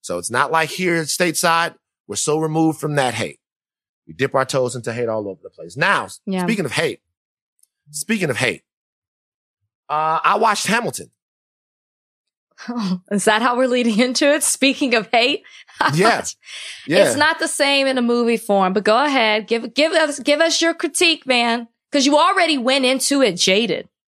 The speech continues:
Speaker 2: Like,
Speaker 1: So
Speaker 2: you
Speaker 1: you're saying
Speaker 2: already felt some type of way watching it. So you watched it through those lens, that lens.
Speaker 1: So before I even talk, before I even talk, you're just gonna, like, not give me credit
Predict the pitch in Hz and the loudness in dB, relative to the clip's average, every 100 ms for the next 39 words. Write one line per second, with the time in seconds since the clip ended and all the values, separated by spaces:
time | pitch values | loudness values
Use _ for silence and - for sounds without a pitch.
0 | _ _ _ _ _ _ _ _ _ _ | _ _ _ _ _ _ _ _ _ _
1 | _ _ _ 196 277 254 254 302 302 277 | _ _ _ 0 4 6 6 4 2 0
2 | - 262 233 - 240 233 233 220 214 208 | 0 -2 -2 -2 -4 -2 -2 -2 -2 0
3 | 208 185 185 208 202 - 160 - - - | 0 0 0 0 0 -4 -8 -14 -12 -8
4 | 202 247 202 220 247 - 233 - 220 208 | -4 -2 0 0 0 -6 -10 -6 -4 0
5 | 202 202 175 185 196 180 - - - 208 | 2 0 0 0 0 -2 -6 -16 -4 -2
6 | 196 190 180 - - - - _ _ - | 0 -2 -4 -6 -12 -16 -18 _ _ -2
7 | 185 165 143 120 143 202 202 175 147 120 | 2 2 0 -4 0 2 2 0 -4 -2
8 | 147 107 - _ _ _ _ _ _ _ | -2 -2 -6 _ _ _ _ _ _ _
9 | 113 135 202 208 196 170 170 139 - 160 | -6 -2 0 2 2 0 -4 -6 -4 -2
10 | 120 71 _ _ _ _ _ _ _ _ | -2 -4 _ _ _ _ _ _ _ _
11 | _ _ _ _ 104 139 147 151 143 147 | _ _ _ _ -4 -2 0 0 0 0
12 | 139 127 120 110 107 131 139 113 131 120 | 0 2 0 -2 -2 0 0 -2 -4 -4
13 | 123 117 - 117 104 | -6 -4 -2 0 -2